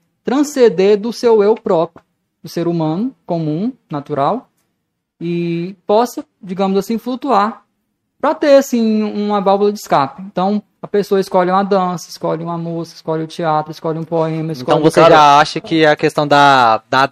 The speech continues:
Speaker 2: da, vamos supor, com essa pandemia, no caso, pode, é, e pode influenciar em surgir novos talentos, digamos assim, pela forma que você disse, pela forma que tá
Speaker 1: Sim.
Speaker 2: restringindo.
Speaker 1: Até porque
Speaker 2: Pela
Speaker 1: a gente tá
Speaker 2: forma
Speaker 1: dentro de casa, né? Então, dentro
Speaker 2: Isso.
Speaker 1: de casa, a gente tem uma inspiração maior.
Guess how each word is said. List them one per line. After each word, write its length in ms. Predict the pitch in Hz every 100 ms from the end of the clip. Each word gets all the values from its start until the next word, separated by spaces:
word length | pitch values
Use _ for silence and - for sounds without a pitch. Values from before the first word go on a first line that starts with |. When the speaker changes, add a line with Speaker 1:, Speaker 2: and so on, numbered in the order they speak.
| _
Speaker 2:
da, 260 | 113 120 120
vamos 160 | 127
supor, 300 | - - 120
com 100 | -
essa 160 | 135 151
pandemia, 580 | - 151 143 127 127 135
no 120 | 127
caso, 360 | - 131 151 165 _ _ _ _ _
pode, 560 | - 151 151 160 160 147
é, 320 | 131 135 131 131
e 80 |
pode 280 | 135 147 143
influenciar 840 | 160 175 180 180 - 147 147 180 -
em 100 | 165
surgir 320 | - 165 156
novos 320 | 156 175 180 180
talentos, 500 | 190 180 156 151 139
digamos 440 | 139 147 143 131
assim, 320 | 147 - 127
pela 240 | 127 139 139
forma 260 | 143 143
que 80 | 139
você 180 | 135 -
disse, 180 | 127 127
pela 160 | 143 143
forma 160 | 156
que 40 | 156
tá 80 |
Speaker 1:
Sim. 60 | 143
Speaker 2:
restringindo. 720 | 147 - 160 131 135 123 107
Speaker 1:
Até 200 | 180 185
porque 160 | 220 247
Speaker 2:
Pela 180 | 139 151
Speaker 1:
a 20 |
gente 60 | 151
tá 60 |
Speaker 2:
forma 140 | 151 233
Speaker 1:
dentro 140 | 349
de 40 | 392
casa, 360 | 285 311 269
né? 100 | 240
Então, 180 | 262 240
dentro 140 | 180 165
Speaker 2:
Isso. 100 | -
Speaker 1:
de 60 | 226
casa, 220 | 285 277
a 40 |
gente 180 | 240 233
tem 120 | 247
uma 140 | 247 247
inspiração 460 | 240 226 226 233
maior. 420 | 254 311 233 226